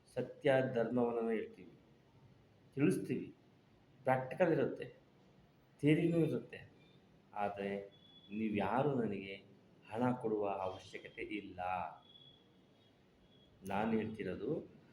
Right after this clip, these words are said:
ಹಣದ ಅವಶ್ಯಕತೆ ಇಲ್ಲ. ಇಲ್ಲಿ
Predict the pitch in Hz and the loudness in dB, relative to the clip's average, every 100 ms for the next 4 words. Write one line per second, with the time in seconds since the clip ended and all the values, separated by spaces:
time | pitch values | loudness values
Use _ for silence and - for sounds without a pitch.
0 | - - - 120 120 120 107 101 - - | -20 -16 -6 -2 0 2 0 -2 -6 -14
1 | 104 - - 107 - - - - - - | -20 -16 -14 -8 -6 -8 -12 -20 -20 -20
2 | - - - - - - - - - - | -20 -20 -20 -20 -20 -20 -20 -20 -20 -8
3 | 190 240 208 107 254 202 | 0 4 6 6 2 -2